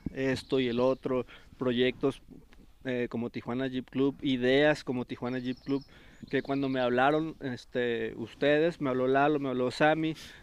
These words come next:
Speaker 1: estuvimos platicando, me platicaron el proyecto y coincidían con lo que,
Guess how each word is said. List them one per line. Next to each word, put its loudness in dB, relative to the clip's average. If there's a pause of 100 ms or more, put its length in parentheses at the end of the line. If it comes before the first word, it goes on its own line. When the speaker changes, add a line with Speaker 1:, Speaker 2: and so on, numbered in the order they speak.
Speaker 1:
estuvimos -2
platicando, 0 (400)
me -2
platicaron -4
el 0
proyecto 0 (360)
y 2
coincidían 2
con 0
lo 2
que, -2